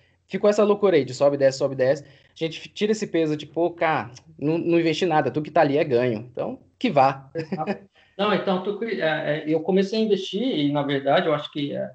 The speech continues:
Speaker 2: é, é mais pela, pela fomo, né? É, fear of missing out, tipo, o medo de ficar de fora.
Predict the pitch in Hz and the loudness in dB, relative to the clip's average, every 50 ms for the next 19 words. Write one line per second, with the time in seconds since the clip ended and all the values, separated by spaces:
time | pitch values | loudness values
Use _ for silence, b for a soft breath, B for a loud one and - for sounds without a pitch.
0 | _ - 147 147 147 156 139 147 160 170 165 - 196 185 190 208 208 - - 165 | _ -8 -6 -6 -4 -4 -2 -2 -2 -2 -2 0 2 2 2 2 0 -2 -2 -2
1 | 180 180 - - - 180 165 156 147 143 156 160 151 - - _ _ _ _ _ | -2 -2 -4 -6 -4 -2 0 0 0 0 -2 -4 -6 -10 -18 _ _ _ _ _
2 | - 131 123 127 131 - 180 190 214 208 196 175 151 165 160 - 180 160 165 160 | -8 -8 -8 -8 -8 -6 0 2 4 4 6 6 4 4 4 2 -2 -2 -4 -2
3 | - 190 160 135 127 127 - - - - - - 160 160 147 135 135 - 127 147 | -2 -2 -2 -2 -2 -4 -6 -12 -16 -18 -12 -6 -4 -2 -2 -2 -2 0 0 0
4 | 180 190 196 - - - - 170 151 156 156 - 165 147 123 117 - | 2 0 -2 -4 -6 -4 -2 -2 -2 -2 -2 -2 -2 0 0 -2 -4